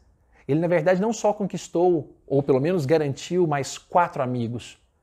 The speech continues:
Ele manteve quatro pessoas fiéis a esse propósito. Porque se todos nós, como humanidade, fizéssemos ou procedêssemos semelhante ao que foi feito, nós talvez tivéssemos muito mais amor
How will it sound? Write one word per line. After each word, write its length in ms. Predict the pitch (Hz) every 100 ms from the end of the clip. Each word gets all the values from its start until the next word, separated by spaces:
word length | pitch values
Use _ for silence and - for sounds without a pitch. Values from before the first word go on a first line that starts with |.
| _ _ _
Ele 140 | - 135
manteve 480 | 131 120 151 160 143
quatro 320 | 160 170 -
pessoas 580 | 135 - 160 170 - -
fiéis 480 | 185 156 175 185
a 80 | 147
esse 200 | 135 -
propósito. 720 | - 117 - 110 110 113 - _ _ _ _ _
Porque 180 | 135 156
se 120 | 170
todos 500 | - 220 240 180 147
nós, 400 | 151 143 139 -
como 220 | 156 151
humanidade, 580 | 147 151 143 131 135 127
fizéssemos 560 | 143 123 147 151 143
ou 80 | 135
procedêssemos 640 | - 147 135 131 131 143
semelhante 640 | - 254 294 277 175 175 165
ao 60 |
que 100 | -
foi 180 | - 135
feito, 400 | 123 147 175 180 _ _ _ _ _
nós 140 | 143 -
talvez 300 | 131 147 151
tivéssemos 480 | 131 - - 131
muito 380 | 123 139 214 208
mais 460 | 147 139 139 - - _ _
amor 540 | 131 139 156 156 -